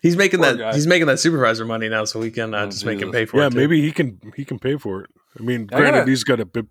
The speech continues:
Speaker 3: child to feed now, but
Speaker 1: Yeah, but so do
Speaker 3: whatever.
Speaker 1: I, so.
Speaker 2: I got a raise on Saturday. I'm topped out now.
Speaker 1: What do you mean? You, oh, it's right, 'cause you hit your five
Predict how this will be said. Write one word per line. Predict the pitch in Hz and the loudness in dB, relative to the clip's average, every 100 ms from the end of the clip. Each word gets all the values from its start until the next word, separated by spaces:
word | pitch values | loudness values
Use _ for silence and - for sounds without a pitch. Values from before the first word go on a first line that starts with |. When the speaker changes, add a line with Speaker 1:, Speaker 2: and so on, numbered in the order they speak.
| - | -2
Speaker 3:
child | 135 120 98 | 2 2 0
to | |
feed | - 98 92 | -8 -10 -10
now, | 95 95 | -10 -12
but | 92 92 - | -12 -16 -6
Speaker 1:
Yeah, | 170 127 | -2 0
but | |
so | - 160 | 0 0
do | - | 2
Speaker 3:
whatever. | 131 110 110 | 0 -2 -8
Speaker 1:
I, | - | -8
so. | 120 113 - - | -6 -6 -8 -6
Speaker 2:
I | 139 | -2
got | 185 | 2
a | 160 | 2
raise | 120 131 135 | 4 2 2
on | 135 | 0
Saturday. | 120 127 165 147 113 | 0 0 2 0 0
I'm | 131 | -2
topped | 135 123 123 | -2 -4 -2
out | 139 131 | -6 -6
now. | 117 107 - _ _ _ _ _ _ _ _ _ | -10 -14 -16 _ _ _ _ _ _ _ _ _
Speaker 1:
What | 139 175 | -4 -2
do | |
you | 302 | 0
mean? | 339 | -2
You, | 180 - | -4 0
oh, | 160 180 180 185 175 | 2 4 2 0 0
it's | 160 - | -2 -2
right, | 175 214 | -6 -4
'cause | 156 143 | -4 -2
you | 170 | -2
hit | 165 | -2
your | 151 | 0
five | 139 | 0